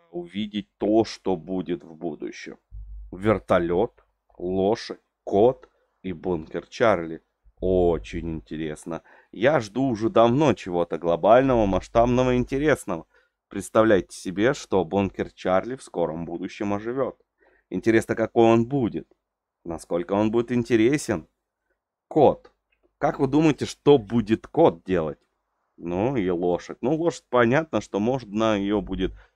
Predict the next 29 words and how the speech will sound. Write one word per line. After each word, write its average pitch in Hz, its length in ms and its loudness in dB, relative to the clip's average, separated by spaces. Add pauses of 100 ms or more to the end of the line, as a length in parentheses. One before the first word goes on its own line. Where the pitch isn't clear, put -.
(160)
конечно 85 480 -6
же, 82 160 -2 (1000)
приручить 104 840 -2 (280)
и 92 280 -4 (280)
отправиться 107 640 0
на 101 120 0
ней 107 240 0
куда-то 95 840 -2 (120)
в 95 60 -14
неизведанные. 95 960 -2 (180)
Да, 98 100 -4
если 107 220 -6
честно, 104 420 -6
очень 107 300 0
много 104 320 0
чего 80 280 -12
интересного 120 640 -4
будет 87 340 -10
с - 40 -8
этим. - 260 -10 (340)
Кормить 143 420 0
лошадь 165 380 -2
и - 20 -16
перемещаться 131 640 -4
по 139 140 -6
карте - 480 -8 (160)
будет 90 280 -8
очень 90 460 -6
круто. 127 540 -2